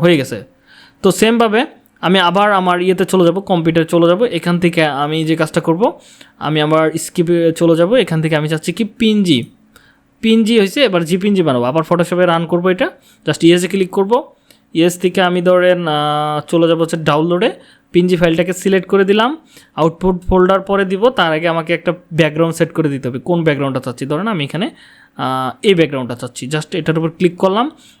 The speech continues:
ক্লিক করার পর আউটপুট ফোল্ডারটাকে আমাকে সিলেক্ট করে দিতে হবে। এখান থেকে আউটপুট ফোল্ডারটা,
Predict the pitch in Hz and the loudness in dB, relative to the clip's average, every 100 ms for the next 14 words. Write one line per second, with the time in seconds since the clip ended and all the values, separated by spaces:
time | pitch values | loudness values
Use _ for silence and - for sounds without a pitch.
0 | _ 185 180 202 202 254 202 175 190 180 | _ -4 0 -2 0 0 0 -2 -2 -2
1 | 170 151 151 156 175 165 165 - 170 165 | 0 0 -2 -4 -4 -4 -4 2 2 2
2 | 165 170 170 165 175 226 220 170 165 180 | -2 -2 0 0 0 0 0 -2 -4 -2
3 | 208 143 - 151 165 151 - 151 156 - | -2 -2 -4 -2 -2 0 0 0 -2 -2
4 | 226 | -4